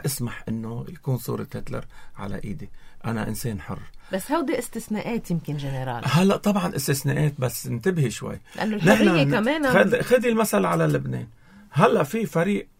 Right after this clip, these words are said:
Speaker 1: في فريق حر بيعتبر حاله حر وسيد وحر ومستقل، وفي فريق،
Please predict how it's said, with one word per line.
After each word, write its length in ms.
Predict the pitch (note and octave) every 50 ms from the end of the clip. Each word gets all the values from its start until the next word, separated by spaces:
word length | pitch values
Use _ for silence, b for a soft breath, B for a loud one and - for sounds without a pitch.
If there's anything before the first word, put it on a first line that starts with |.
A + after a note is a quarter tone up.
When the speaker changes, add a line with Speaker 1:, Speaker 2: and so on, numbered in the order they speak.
| - - - - - -
Speaker 1:
في 160 | - - E3
فريق 360 | D3 - D3 C#3+ C#3 C#3 - - - - - - - - - -
حر 280 | - - F#3 G3+ F#3 C#3+ C3 b b b b b - -
بيعتبر 440 | C3 C#3 D3 B2+ - D3+ C#3 C3+
حاله 320 | B2+ - C#3 C#3+ C3 A#2 G#2+
حر 220 | - C3+ C3+ - -
وسيد 460 | G2+ - - C3 C2+ - - - -
وحر 320 | - - - - - - -
ومستقل، 440 | - - - - - - - - - B B B B B B B B
وفي 240 | - - - A3+ A#3+
فريق، 360 | - - G#3+ A3 A3 - -